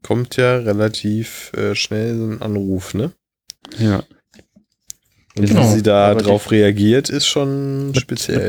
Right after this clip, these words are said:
Speaker 3: mit, mit, äh, ver-, äh, ver-, vertrauten Gesprächsinhalten. <laughs> Wir haben da einen Fehler festgestellt. <laughs> Dokumenten, weil Zulassung für Filialen. <laughs> So, oh,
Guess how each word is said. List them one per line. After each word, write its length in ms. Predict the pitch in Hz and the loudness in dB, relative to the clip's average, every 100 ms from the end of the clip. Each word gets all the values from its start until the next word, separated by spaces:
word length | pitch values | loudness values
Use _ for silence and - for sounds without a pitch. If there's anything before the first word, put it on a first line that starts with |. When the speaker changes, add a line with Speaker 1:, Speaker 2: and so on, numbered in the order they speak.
| 104 | -2
Speaker 3:
mit, 20 | |
mit, 360 | 127 123 - 131 | -2 -4 -6 -2
äh, 240 | 117 117 | 0 0
ver-, 220 | 113 117 120 113 120 107 | 0 -4 -4 -6 -8 -6
äh, 300 | 120 117 113 | -2 2 2
ver-, 220 | 113 - 117 | 0 -6 -8
vertrauten 600 | - - 135 - 139 117 | -6 -2 -2 -2 -2 -2
Gesprächsinhalten. 800 | - 127 131 101 101 101 - 175 - - - - - - - - | -2 -2 0 0 0 0 -2 -12 -6 -4 -4 -8 -20 -20 -16 -6
<laughs> 400 | 147 - 160 - - - - _ - - - - - - | -6 -4 -6 -6 -12 -12 -14 _ -20 -20 -20 -20 -18 -10
Wir 100 | 98 | -6
haben 120 | 127 | 0
da 100 | 143 | 2
einen 160 | 117 107 | 2 0
Fehler 360 | - 180 147 | 0 4 2
festgestellt. 720 | - 127 - 131 - 117 101 - - _ - | 2 -2 -2 -4 0 2 0 -4 -20 _ -16
<laughs> 340 | - _ - | -16 _ -20
Dokumenten, 760 | 104 - 123 127 120 139 113 110 | -10 -8 -6 -4 -4 -4 -8 -2
weil 320 | 110 107 117 - - - - | -2 -2 -6 -12 -20 -20 -20
Zulassung 460 | - - 139 123 - - | -12 -2 0 0 -2 -4
für 180 | 131 | -4
Filialen. 580 | 117 127 123 123 135 101 - | -2 0 0 2 0 -2 -4
<laughs> 60 | 170 151 156 - - - - - - - | -6 -6 -10 -12 -20 -18 -16 -14 -16 -14
So, 180 | 87 92 | -10 -2
oh, 280 | 117 175 | 2 2